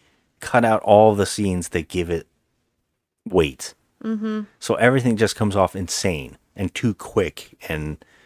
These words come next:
Speaker 1: and you can see that on screen.
Speaker 2: Yeah. <sighs> God, I don't know. I mean, I guess he couldn't have really known what it was gonna be, like, a f-, you know, a critical failure. You never really know until it's,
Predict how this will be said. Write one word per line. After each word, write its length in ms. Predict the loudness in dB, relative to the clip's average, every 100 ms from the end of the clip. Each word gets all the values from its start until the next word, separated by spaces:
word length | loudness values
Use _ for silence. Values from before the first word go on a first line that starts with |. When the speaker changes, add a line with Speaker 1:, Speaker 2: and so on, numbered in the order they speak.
| _ _
Speaker 1:
and 220 | -6 0
you 80 | 0
can 120 | 2
see 180 | 0 2
that 120 | 4
on 180 | 4 2
screen. 400 | -2 -4 -4 -6 _ _
Speaker 2:
Yeah. 380 | -8 -4 -4 -4 -10 _ _ -20 -20 -20 _ _ _ _ _ _ _ _
<sighs> 0 |
God, 1400 | -2 2 4 2 0 -8 -12 -16 -20 -16 -12 -8 -6 -6 -6
I 140 | -6 -6
don't 240 | -6 -8
know. 300 | -8 -8 -6
I 80 | -4
mean, 180 | -2 -2
I 80 |
guess 200 | 0 -2
he 80 | -4
couldn't 280 | -8 -8 -6
have 140 | -8
really 240 | -6 -6 -6
known 240 | -6 -8
what 100 | -8
it 80 | -8
was 120 | -10
gonna 200 | -10 -10
be, 340 | -6 -6 -6 -8
like, 200 | -10 -12
a 40 |
f-, 200 | -16 -18 -18
you 100 | -14
know, 220 | -14 -14
a 80 | -16 _ _
critical 400 | -12 -8 -6 -8
failure. 680 | -8 -6 -6 -4 -2 -4 -6 _ -20 -20 -12
You 100 | -2
never 240 | 0 4 6
really 240 | 4 2
know 460 | 2 2 2 0 -4 _ -20 -12
until 520 | -10 -8 -6 -6 -8 -14 _ _
it's, 420 | -8 -8 -8 -16